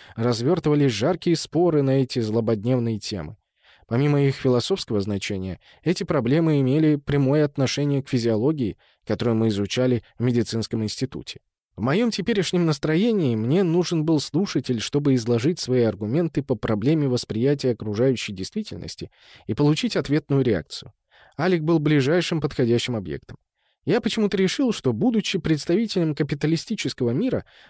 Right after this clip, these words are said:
он должен уже по определению быть идеалистом, в философском понимании идеализма. Все это делало его идеальным спарринг-партнером в предстоявшей дискуссии. Не мешкая, я погрузился в проблему чувственного восприятия, заявив,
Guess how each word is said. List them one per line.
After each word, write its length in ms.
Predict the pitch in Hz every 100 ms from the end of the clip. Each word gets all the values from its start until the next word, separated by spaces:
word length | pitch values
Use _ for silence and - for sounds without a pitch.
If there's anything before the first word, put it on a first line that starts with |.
| _
он 200 | 170 180
должен 320 | 202 180 185
уже 200 | 170 180
по 180 | 160 160
определению 640 | 147 151 180 262 202 117
быть 240 | 101 110
идеалистом, 680 | 117 113 120 104 87 - 76 _ _ _ -
в 60 |
философском 520 | 123 120 - 123 120
понимании 500 | 107 123 117 98 104
идеализма. 520 | 107 127 120 92 - _ _ _ -
Все 380 | - 143 196
это 400 | 180 165 180 165
делало 400 | 147 127 165 156
его 300 | 147 139 143
идеальным 440 | 123 120 147 156 135
спарринг-партнером 1120 | - 135 123 110 - - 95 - 123 151 151
в 80 | 143
предстоявшей 880 | 117 113 - 110 95 104 101 - 101
дискуссии. 800 | 95 101 - 73 - - - - _ _ _ _ _ _ 110
Не 80 |
мешкая, 400 | 113 180 - 120
я 180 | 107 165
погрузился 640 | 190 165 160 147 208 -
в 60 | 165
проблему 420 | 151 135 170 165
чувственного 560 | 143 175 180 156 151 139
восприятия, 720 | 127 - 123 170 175 - 95
заявив, 460 | 92 104 131 190